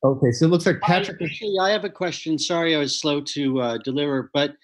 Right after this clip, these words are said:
Speaker 2: I wonder if the, if, if there has been consideration of a scenario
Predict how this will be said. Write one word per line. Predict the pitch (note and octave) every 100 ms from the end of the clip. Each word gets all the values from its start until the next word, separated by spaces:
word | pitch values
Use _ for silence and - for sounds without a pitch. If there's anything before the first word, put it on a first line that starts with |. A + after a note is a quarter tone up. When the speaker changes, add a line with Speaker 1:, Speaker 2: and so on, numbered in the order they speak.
| _ _ _ _
Speaker 2:
I | F3
wonder | F#3 G#3+ A3+ G#3+
if | G#3 -
the, | F#3 F3 -
if, | F#3 F3 - _ _
if | F3+ D3+ - _ D#3
there | E3+
has | D3+ F3 F#3 -
been | F3+ F3 E3
consideration | D#3+ E3 F#3 E3 F3+ F#3+ - F3+
of | D#3
a |
scenario | C#3+ - E3+ C#3+ C#3 C3+ C3+ C3 C3+